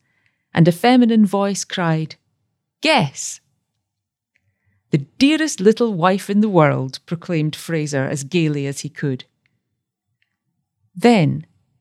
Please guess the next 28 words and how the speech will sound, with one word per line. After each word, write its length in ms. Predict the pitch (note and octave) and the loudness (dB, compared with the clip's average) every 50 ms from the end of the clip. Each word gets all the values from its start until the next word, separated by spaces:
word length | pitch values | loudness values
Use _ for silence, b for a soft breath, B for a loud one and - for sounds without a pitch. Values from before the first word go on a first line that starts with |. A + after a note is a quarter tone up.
| _ - | _ -4
as 140 | - F#3+ - | -4 -2 -2
his 160 | A3+ G#3+ F#3+ | -2 -4 -4
vision 420 | F#3+ F#3 A#3+ C#4 A#3+ G#3 F3+ D#3 D#3 | -4 -2 -2 0 0 2 2 2 2
was 160 | D#3 E3 E3 | 0 -4 -4
once 320 | D#3 F#3+ G3+ G3+ F#3+ - | 0 0 0 0 2 2
more 200 | G3+ F#3+ F#3 F3 | 2 2 2 2
restored 560 | E3 D#3+ D#3 - - - G#3+ G#3+ A#3 A#3+ A#3+ - | 0 -2 -4 -6 -4 -2 -2 -2 -2 -2 -4 -8
to 80 | - | -12
him, 300 | B2+ B2 C#3 B2+ C#3 D3 - _ _ _ _ _ _ _ _ _ _ _ _ _ | -10 -6 -6 -6 -6 -8 -12 _ _ _ _ _ _ _ _ _ _ _ _ _
he 100 | _ - | _ -6
stared 480 | D4 - - - - C#4+ D4+ D#4+ E4 B3+ | -4 -4 -4 -4 -2 0 0 0 0 0
at 120 | E3+ - | -2 -2
his 180 | - E3+ E3 E3+ | -2 -4 -4 -4
wife 260 | E3+ D#3 D3 D3 - | -4 -4 -4 -4 -6
in 80 | - D#3+ | -6 -8
astonishment. 840 | F3 - - - - C4 C#4+ C#4+ C4 - - D3+ C#3+ B2+ - - - _ _ _ _ _ _ _ _ _ _ _ _ _ _ _ _ _ _ _ _ _ _ _ _ _ _ _ _ _ _ _ _ _ _ _ _ _ _ - | -6 -8 -6 -4 -4 -2 0 0 -2 -2 -4 -6 -6 -6 -8 -12 -20 _ _ _ _ _ _ _ _ _ _ _ _ _ _ _ _ _ _ _ _ _ _ _ _ _ _ _ _ _ _ _ _ _ _ _ _ _ _ 0
"Why 260 | - E3 F4 E4+ F4 | 2 2 4 4 2
the 180 | E4 D4 C4+ - | 0 -2 -2 0
honour 300 | - D4+ D#4+ D#4 C4 G3 | 0 0 2 2 2 2
of 120 | E3+ D#3+ | 2 0
seeing 360 | - - - A#3+ A#3 A3+ A3 G#3+ | -2 -6 -6 -4 -2 0 0 0
you 180 | A3+ B3+ B3+ | 2 2 2
in 100 | A#3 F#3+ | 2 2
your 140 | F#3 F#3 E3+ | 2 0 0
best 400 | D3+ - - F3+ F3 E3 - - | -2 -2 -2 -4 -2 -4 -6 -4
evening 380 | - A3 A#3+ A#3+ B3+ A#3+ A#3+ A3+ | -2 0 0 0 0 0 -2 -2
frock, 400 | - - C#4 C#4+ C#4+ C#4+ - G#3+ | -2 -2 0 0 0 0 0 2
Mary?" 440 | G3 E3+ C#3+ C3+ C3+ C3 - - | 2 2 2 0 -2 -6 -10 -16